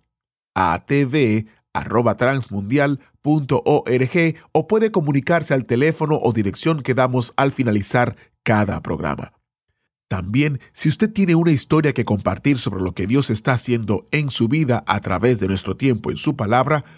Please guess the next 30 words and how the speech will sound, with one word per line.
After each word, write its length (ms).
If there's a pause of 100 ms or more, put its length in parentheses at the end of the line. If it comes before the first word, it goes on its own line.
(160)
puede 400
enviar 340
un 120
mensaje 500
de 320
hasta 400
dos 360
minutos 600 (220)
a 160
este 320
número 300
de 120
WhatsApp. 640 (380)
El 160
número 400
es 280 (160)
símbolo 600
de 120
más 420 (320)
uno 420 (260)
nueve 540
uno 260
nueve, 460 (360)
cuatro 560
seis 540
cero, 400 (260)
tres 280
siete 500
nueve 300
siete. 480